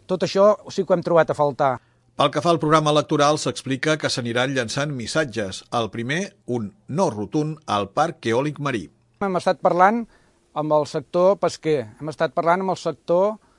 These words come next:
Speaker 1: eh, de, de la pagesia. Tots estan molt preocu-, preocupats i, a més a més, estan totalment en contra. I nosaltres, a, a nivell de grup, ho hem també parlat i tothom hi estem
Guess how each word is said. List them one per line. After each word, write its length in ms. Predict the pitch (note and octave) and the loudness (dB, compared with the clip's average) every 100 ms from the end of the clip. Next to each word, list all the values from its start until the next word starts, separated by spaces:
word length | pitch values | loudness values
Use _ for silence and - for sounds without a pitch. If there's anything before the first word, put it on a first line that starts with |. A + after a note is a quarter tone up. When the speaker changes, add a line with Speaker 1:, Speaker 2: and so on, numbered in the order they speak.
| _ _ _ _ _ _ - | _ _ _ _ _ _ -8
Speaker 1:
eh, 800 | D#3 D3+ D3 C#3+ C#3 C3+ C3+ C3 | -4 -2 -2 -2 -4 -6 -6 -8
de, 180 | C#3+ C#3+ | -10 -10
de 180 | C3+ C3+ C3 C3 C3+ | -6 -4 -4 -4 -4
la 80 | C#3 | -2
pagesia. 640 | D#3 D#3+ D3 E3 C3 A#2 - _ _ _ _ _ | 0 0 0 0 -2 -4 -14 _ _ _ _ _
Tots 240 | G3 G#3+ G#3+ | 2 2 2
estan 460 | - G3 F3 E3 - | 2 2 4 0 -4
molt 320 | E3 G#3 G#3+ | 0 0 2
preocu-, 320 | G3+ - F3 - | 0 0 -4 2
preocupats 840 | F3 C#3 D3+ E3 G3+ G#3+ - - - | 2 2 0 4 4 2 -10 -18 -10
i, 140 | D#3+ | -4
a 20 | |
més 140 | D#3+ D#3 | -2 -2
a 80 | D#3+ | -2
més, 80 | E3 | -2
estan 240 | F#3 F3+ F#3 | 0 0 -2
totalment 400 | E3+ D#3 D#3+ D#3+ | -6 -2 -2 -2
en 80 | D3+ | -4
contra. 400 | C#3 C#3 B2 A#2+ - _ _ _ _ _ _ D#3+ | -4 -4 -4 -12 -16 _ _ _ _ _ _ -6
I 60 | D#3+ | -4
nosaltres, 420 | D3+ E3 E3 F#3 | 2 2 4 2
a, 280 | F#3 E3 D#3 | 2 0 0
a 20 | |
nivell 300 | D3+ D3 E3+ | -4 -2 0
de 80 | E3 | 2
grup, 240 | E3+ A3+ A3+ | 4 2 0
ho 60 | D3+ | -4
hem 160 | C#3+ | -4
també 280 | C3+ C#3+ C#3+ | -8 -10 -8
parlat 460 | C3 D#3+ G#3 A#3+ G#3 | -6 0 2 2 0
i 60 | D3 | -12
tothom 300 | D3+ D#3 E3 | -6 -4 -4
hi 60 | D#3 | -6
estem 300 | - D3 E3 | -6 -6 -8